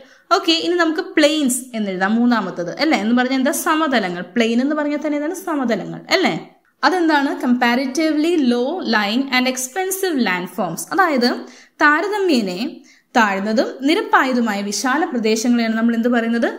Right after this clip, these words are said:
സമതലങ്ങൾ എന്ന് പറയുന്നത്. ഓക്കെ, ഓക്കെ, the second question, can you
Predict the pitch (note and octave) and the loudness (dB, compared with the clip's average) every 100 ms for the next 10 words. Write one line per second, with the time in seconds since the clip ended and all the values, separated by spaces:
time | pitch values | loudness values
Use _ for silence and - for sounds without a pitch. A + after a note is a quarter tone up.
0 | - - D4 D4+ C#4 A#3 G#3+ F#3 F3 F4+ | -12 -4 0 0 0 0 -2 -4 -2 -4
1 | - - _ - G3 F3 F3+ E3 - - | -4 -16 _ 0 0 -2 -6 -10 -6 -6
2 | G4+ B3 E3 - - _ _ _ D#4 D4+ | -2 -2 -2 -10 -20 _ _ _ 0 2
3 | C4 D4 D4+ C#4 D#4+ D#4 G#3+ - G3+ B3+ | 2 0 0 0 0 0 -2 -4 -6 -6
4 | - - - - D4 D#4 | -8 -16 -2 2 4 4